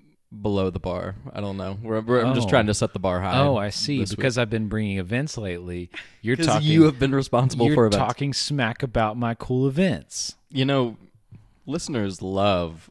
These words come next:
Speaker 1: a good controversy.
Speaker 2: They do.
Speaker 1: The, the bar is very high.
Speaker 2: So let's give 'em something to talk about.
Speaker 1: Oh, yeah. So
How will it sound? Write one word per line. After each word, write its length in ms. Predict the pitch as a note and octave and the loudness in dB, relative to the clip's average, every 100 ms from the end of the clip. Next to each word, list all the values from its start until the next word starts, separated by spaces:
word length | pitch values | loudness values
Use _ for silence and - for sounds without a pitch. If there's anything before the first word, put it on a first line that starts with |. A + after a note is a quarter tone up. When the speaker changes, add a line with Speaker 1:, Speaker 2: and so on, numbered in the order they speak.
| _ _ | _ _
Speaker 1:
a 100 | F#2+ | -10
good 220 | F2 F2 | -6 -8
controversy. 760 | - E2+ E2+ D#2 D2+ - - - - _ _ A2+ | -8 -12 -10 -14 -12 -12 -12 -14 -16 _ _ -2
Speaker 2:
They 220 | B2+ B2+ | 0 0
do. 720 | G#2 G2+ G#2 E2+ D#2+ D#2+ G2 - | -4 -6 -4 -4 -6 -12 -16 -12
Speaker 1:
The, 80 | G#2 F#2 - | -12 -12 -10
the 140 | A2+ | -6
bar 260 | F#2+ A#2 G2 | 2 4 4
is 160 | F2 E2+ | 2 -4
very 360 | F#2 G2 F#2 | -2 0 0
high. 340 | F2 E2+ F2+ G2 - - | -2 -6 -8 -10 -14 -14
Speaker 2:
So 320 | - A#2+ G#2 | -8 -4 -2
let's 220 | G#2+ A#2 | -4 -6
give 220 | - A#2 A2 | -8 -6 -4
'em 440 | A2 G#2+ G#2+ A2+ - | -4 -4 -6 -8 -14
something 360 | - G#2+ - F#2+ | -8 -8 -6 -8
to 60 | |
talk 240 | F2 F2 - | -8 -8 -10
about. 220 | E2 E2 | -12 0
Speaker 1:
Oh, 160 | G#2 F#2 | 2 2
yeah. 340 | F2 E2 D#2 - _ _ _ _ | 0 -2 -4 -10 _ _ _ _
So 480 | - B2+ G#2+ F#2+ G2+ | -2 4 6 4 0